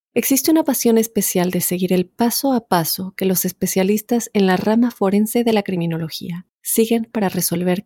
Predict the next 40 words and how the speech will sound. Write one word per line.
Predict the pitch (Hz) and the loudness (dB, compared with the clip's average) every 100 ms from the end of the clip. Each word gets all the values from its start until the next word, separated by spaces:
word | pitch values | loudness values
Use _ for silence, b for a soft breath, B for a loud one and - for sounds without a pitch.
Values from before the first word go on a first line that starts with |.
| _ | _
cada | 233 240 254 | 0 2 2
uno | 226 240 233 | 4 2 0
de | 180 | -4
los | 170 - | -4 -4
casos | 180 180 214 - - 214 | -4 -4 -6 -10 -8 -2
en | 185 | -2
los | 175 | -2
que | - | -6
trabajan. | - 170 175 170 180 190 196 _ _ _ | -6 -4 -4 -8 -10 -12 -16 _ _ _
Si | - - 226 | -4 -2 0
tú, | - 294 - _ | -2 -2 -4 _
como | - 214 | 0 2
yo, | 175 165 156 _ _ | 2 -2 -6 _ _
eres | - 208 214 220 | 0 2 2 2
una | 226 247 | 2 2
de | |
las | 214 185 | 0 -2
personas | - 180 190 190 190 | -4 -2 -2 -2 -2
que | 175 | -4
encuentran | 175 185 185 185 196 196 | -4 -2 -2 0 -2 -2
fascinante | - 180 - - 180 185 208 220 247 214 | -4 -6 -6 -2 0 2 2 0 0 -2
escuchar | - 175 - 185 | -4 -8 -4 -2
este | 190 - | -2 -4
tipo | 226 - 220 254 | -6 -8 -6 0
de | 226 | 0
investigaciones, | 185 175 175 160 - 170 156 170 - - _ | 0 -2 -6 -6 -4 -4 -6 -8 -12 -20 _
te | - | 2
invito | 226 247 269 | 2 2 2
a | 262 | 0
escuchar | - 208 - 202 | 0 -4 0 0
el | 202 | 0
podcast | - 180 - 185 190 _ _ | -2 -4 -4 -6 -6 _ _
Trazos | 214 220 214 226 - | 0 0 0 -4 -6
Criminales | - 214 190 175 165 170 - - | -2 2 4 2 0 -6 -10 -4
con | 196 | 0
la | 190 | 2
experta | 185 - 226 233 240 | 0 -2 -2 0 0
en | 226 | 0
perfilación | 220 208 202 185 175 180 | 0 -2 -2 -2 -2 -6
criminal, | 175 180 175 156 156 | -4 -2 -2 -2 -8